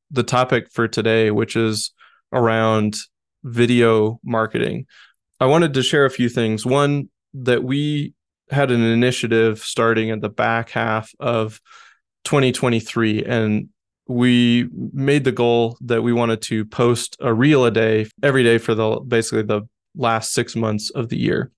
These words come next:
And we did that, and we grew our Instagram following very aggressively. I think at the beginning of the year of twenty twenty-three,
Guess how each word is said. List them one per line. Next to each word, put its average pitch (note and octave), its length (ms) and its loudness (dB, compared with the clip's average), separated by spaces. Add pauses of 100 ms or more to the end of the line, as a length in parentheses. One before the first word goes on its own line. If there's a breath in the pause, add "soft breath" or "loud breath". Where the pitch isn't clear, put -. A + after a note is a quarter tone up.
(300)
And A#2+ 380 4
we B2 200 0
did D#3+ 220 4
that, A#2 340 0
and A#2+ 180 2
we A2+ 340 2 (560 loud breath)
grew D3+ 200 4
our B2+ 160 2
Instagram A2+ 840 -2 (180)
following A2+ 800 0
very B2 360 4
aggressively. A2 680 0
I A2 40 0
think B2 380 -2 (400)
at - 80 -6
the - 80 -4
beginning F3 380 4
of D3+ 80 4
the C#3+ 80 2
year C3+ 420 2 (240)
of B2 240 0
twenty C3+ 220 0
twenty-three, A#2+ 840 -2